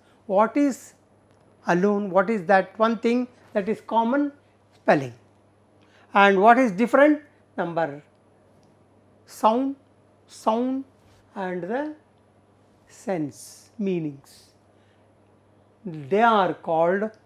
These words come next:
homophone, phone, homophone, having the same sound.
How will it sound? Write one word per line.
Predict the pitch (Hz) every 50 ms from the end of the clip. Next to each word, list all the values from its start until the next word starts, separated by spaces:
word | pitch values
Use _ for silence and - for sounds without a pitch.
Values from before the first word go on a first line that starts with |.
| _ _
homophone, | - 190 196 196 196 196 202 208 208 185 - - - - 262 254 233 220 190 165 151 139 131 _ _ _ _ _ _ _ _ _ _ _ _
phone, | _ _ - - 240 233 226 220 214 196 175 147 135 139 _ _ _ _ _ _ _
homophone, | - 208 202 202 196 196 208 208 202 - - - 262 254 240 233 208 175 147 135 139 143 _ _ - - _ _
having | - 202 180 190 208 208 202
the | 196 202 196
same | - - - 208 208 208 208 196 190
sound. | - - 254 254 247 240 220 190 151 143 135 131 127